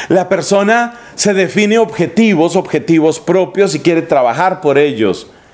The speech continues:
Y además va adquiriendo un sentido de fraternidad, un sentido horizontal muy hermoso. No quiere únicamente su avance, sino quiere que el equipo salga bien,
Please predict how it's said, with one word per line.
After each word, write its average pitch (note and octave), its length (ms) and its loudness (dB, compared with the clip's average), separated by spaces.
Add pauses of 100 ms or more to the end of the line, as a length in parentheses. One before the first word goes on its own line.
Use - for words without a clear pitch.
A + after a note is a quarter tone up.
(260)
Y E3+ 120 4
además F3+ 640 0 (260)
va F3+ 100 2
adquiriendo G3+ 580 0
un G3+ 100 0
sentido G3 500 2
de F#3 100 2
fraternidad, C#3+ 800 0
un D#3+ 120 0
sentido F#3 420 4
horizontal D#3 580 0
muy F3 200 2
hermoso. F3 680 0 (680)
No G3 220 2
quiere A3 240 4
únicamente F3+ 640 0
su F3+ 140 0
avance, G3 380 0
sino C#3+ 260 0
quiere F3 220 0
que F3 100 -2
el D3+ 80 2
equipo D#3+ 440 0
salga C3+ 340 -2
bien, D3 340 0